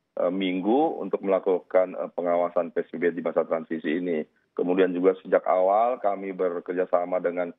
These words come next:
pihak T N I Polri di seluruh wilayah D K I Jakarta untuk membantu melakukan pengawasan. Namun demikian, semuanya memang bergantung pada masyarakat yang sering kami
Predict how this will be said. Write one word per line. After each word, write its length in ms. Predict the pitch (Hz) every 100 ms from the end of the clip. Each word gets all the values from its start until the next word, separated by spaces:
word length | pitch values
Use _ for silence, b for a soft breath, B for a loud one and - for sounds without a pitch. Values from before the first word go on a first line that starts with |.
| _ _ -
pihak 420 | 92 87 87 -
T 220 | 92 90
N 80 | 82
I 100 | 90
Polri 460 | - 85 85 104
di 100 | 120 98
seluruh 240 | 95 92 90
wilayah 300 | 87 90 90
D 80 |
K 160 | - 87
I 20 |
Jakarta 720 | 85 - 85 80 98 107 117 - _ _
untuk 320 | - 92 87 92
membantu 480 | 90 87 85 101
melakukan 480 | 92 82 87 90 85
pengawasan. 720 | - 82 82 82 - 82 82 - _ _ _ _ -
Namun 320 | 90 98 101
demikian, 720 | 101 98 - 104 98 107 123 -
semuanya 480 | 104 107 104 110 131
memang 240 | 117 107
bergantung 400 | 98 98 98 120
pada 160 | 110 95
masyarakat 560 | 92 92 90 90 101 -
yang 160 | 95 -
sering 240 | 95 101
kami 160 | 98